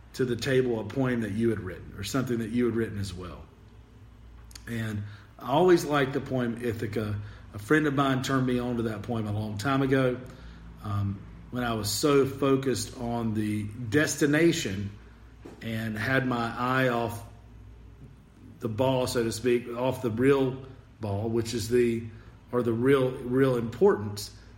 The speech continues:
which is the journey, which is everything that happens along the way. Ithaca is a really, really good poem.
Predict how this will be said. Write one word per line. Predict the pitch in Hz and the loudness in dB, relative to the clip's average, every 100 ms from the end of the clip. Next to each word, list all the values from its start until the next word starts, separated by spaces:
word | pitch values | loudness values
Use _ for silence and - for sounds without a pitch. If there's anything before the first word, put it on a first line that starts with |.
| - | -4
which | 120 - | -2 -2
is | 113 | -2
the | 117 | -2
journey, | 110 104 131 160 151 - - - - - - - - | 0 2 4 4 2 -4 -10 -20 -20 -20 -20 -10 -4
which | 120 120 | -2 -2
is | 104 131 | -2 2
everything | 139 143 - 135 131 123 117 | 4 4 0 0 0 0 -4
that | 104 | -4
happens | 110 120 117 107 104 | -2 -2 -2 -4 -4
along | 104 113 113 104 | -6 -6 -4 -4
the | 95 | -4
way. | 101 - - - - - | -4 -6 -12 -18 -16 -2
Ithaca | 143 147 135 | 0 2 2
is | 123 | 2
a | 113 | 0
really, | 110 123 147 147 | -2 2 4 6
really | 135 127 120 | 4 2 2
good | 107 101 | -2 -4
poem. | 127 117 107 | -4 -2 -4